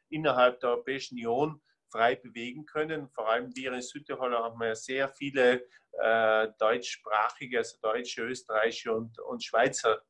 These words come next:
Gäste, äh, und sind ganz maßgeblich davon abhängig, dass es wieder möglich wird, äh, in Europa frei herumzufahren. Jetzt glaube ich, ist das ein wirklich europäisches Thema.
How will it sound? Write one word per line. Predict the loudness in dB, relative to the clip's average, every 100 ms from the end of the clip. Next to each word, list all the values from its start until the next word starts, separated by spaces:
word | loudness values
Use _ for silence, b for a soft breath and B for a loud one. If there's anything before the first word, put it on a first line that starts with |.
| _
Gäste, | 0 2 2 2 2 2 B B B B B -20 -4
äh, | 2 4 4 4 2
und | 0 -4 -4
sind | -8 -6
ganz | 0 0 -2 0
maßgeblich | 2 2 0 -6 -6 -6
davon | -4 -2 -2 -2 -4 -6
abhängig, | -6 -4 -4 -6 -4 -2 -2 -2
dass | -4 -4 -8
es | -10 -6
wieder | -2 0
möglich | 0 -2 -4 -6 0
wird, | 2 0 0
äh, | 4 6 6 2 -4
in | 0
Europa | 2 2 0 0 0
frei | 0 2 2 0 -10 _ _ -8
herumzufahren. | -4 -4 -6 -12 _ 2 2 -2 -12 B B B B _
Jetzt | -6 0
glaube | 6 6 8
ich, | 2 2
ist | -6 -6 -2
das | 0 0 0
ein | -2 -2
wirklich | -6 -8 -2
europäisches | 0 0 -2 -2 -2 -4 -8 -4
Thema. | -2 2 4 4